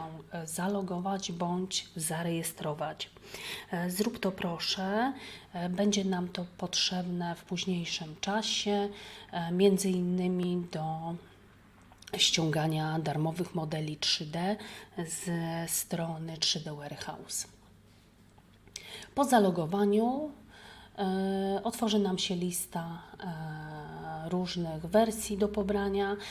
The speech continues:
E, my odszukujemy SketchUp Make dwa tysiące siedemnaście, wybieramy nasz, e, system operacyjny i ściągamy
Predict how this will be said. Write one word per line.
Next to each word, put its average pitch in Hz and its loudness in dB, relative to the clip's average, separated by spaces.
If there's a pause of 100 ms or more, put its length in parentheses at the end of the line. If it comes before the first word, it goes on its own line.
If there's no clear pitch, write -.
(180)
E, 185 0
my 214 6
odszukujemy 185 0
SketchUp 170 -6
Make 170 -4 (140)
dwa 170 0
tysiące 160 -4
siedemnaście, 185 -2 (420)
wybieramy 196 6
nasz, 175 2
e, 175 -2
system 180 -2
operacyjny 240 0 (400)
i 294 0
ściągamy 175 2